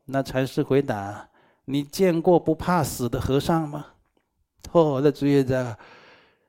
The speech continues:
转怒为喜，再次向他作礼。啊，这位禅师啊，果然有一点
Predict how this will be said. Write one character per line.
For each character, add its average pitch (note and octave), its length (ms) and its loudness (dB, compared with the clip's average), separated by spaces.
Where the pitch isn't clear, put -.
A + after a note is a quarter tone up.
转 A#2+ 340 2
怒 F3+ 220 4
为 A#2+ 180 2
喜， - 220 -10
再 D3+ 260 0
次 B2 300 -2
向 A#2+ 240 -4
他 G#2+ 180 -4
作 A#2 240 -2
礼。 - 340 -14
啊， A2+ 380 -8
这 C3+ 120 -8
位 A#2+ 140 -4
禅 G2+ 260 -10
师 A2+ 280 -10
啊， A2 340 -18
果 A#2 160 -4
然 A#2+ 420 -4
有 A#2+ 160 -6
一 A#2+ 140 -8
点 A2 180 -12